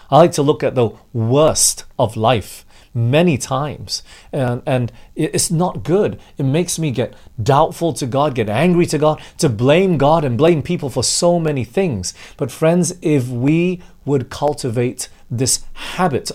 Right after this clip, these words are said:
of thanksgiving, which doesn't come naturally. I'm telling you, friends, it does not come naturally. If we did that, you know what we would be doing? We're actually sharing the gospel. We're sharing the good news about how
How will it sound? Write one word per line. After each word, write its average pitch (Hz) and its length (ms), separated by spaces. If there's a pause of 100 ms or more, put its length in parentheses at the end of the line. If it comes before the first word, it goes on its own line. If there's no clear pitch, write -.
of 135 140
thanksgiving, 120 800 (540)
which - 320
doesn't 165 420
come 135 280
naturally. 110 680 (680)
I'm 131 120
telling 180 320
you, 135 80
friends, 131 260
it 104 140
does 160 220
not 147 180
come 139 180
naturally. 135 400 (340)
If 147 220
we 175 240
did 139 320
that, 101 260 (420)
you 151 200
know 190 160
what 269 180
we 147 80
would 113 100
be 101 100
doing? 98 480 (840)
We're 175 340
actually 175 480
sharing 110 580
the 151 80
gospel. 151 760 (300)
We're 156 120
sharing 190 440
the 143 80
good 127 420
news 151 360
about 120 260 (200)
how 175 380